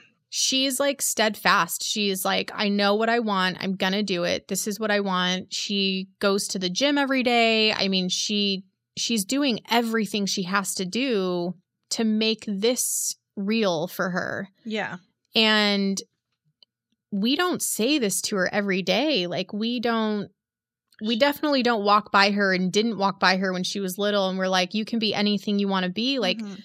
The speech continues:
Speaker 1: somehow we translated the way that we raised her into her knowing that she's, like, this strong, independent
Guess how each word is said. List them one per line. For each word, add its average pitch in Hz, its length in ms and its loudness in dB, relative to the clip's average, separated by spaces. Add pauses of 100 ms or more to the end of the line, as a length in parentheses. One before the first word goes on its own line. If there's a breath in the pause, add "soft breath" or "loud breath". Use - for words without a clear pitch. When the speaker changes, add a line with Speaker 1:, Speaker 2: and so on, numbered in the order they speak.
(340 loud breath)
Speaker 1:
somehow 247 760 2
we 202 240 -2
translated 190 760 0
the 190 120 -2
way 190 240 2
that 190 180 -4
we 196 160 -4
raised 175 440 -2
her 202 200 0
into 190 380 0
her 208 360 -2
knowing 196 760 -2
that 190 200 -2
she's, 196 460 -2
like, 190 200 -4
this 185 160 -2
strong, 190 600 0
independent 190 880 -2